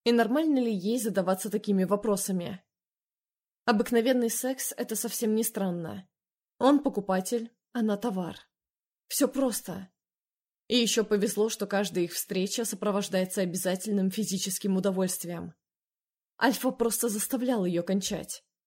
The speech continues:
Заходить со стонами, с восторгом принимая жёсткие рывки, и кусать губы, пытаясь удержать внутри короткий крик освобождения. Каждый раз всё ярче.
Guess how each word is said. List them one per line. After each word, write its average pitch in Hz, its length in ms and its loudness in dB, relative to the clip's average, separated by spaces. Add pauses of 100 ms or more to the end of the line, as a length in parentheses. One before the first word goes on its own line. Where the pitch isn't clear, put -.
(240)
Заходить 214 480 0
со 208 120 -4
стонами, 214 520 0
с 185 140 -4
восторгом 208 520 -2
принимая 190 440 2
жёсткие 190 540 -2
рывки, 185 600 -6 (300)
и 262 100 0
кусать 214 400 0
губы, 190 320 -2
пытаясь 196 440 2
удержать 190 480 -2
внутри 190 400 -2
короткий 202 460 -4
крик 202 260 -2
освобождения. 185 920 -4 (580)
Каждый 196 400 -2
раз 185 240 -2
всё - 220 -2
ярче. 185 640 -4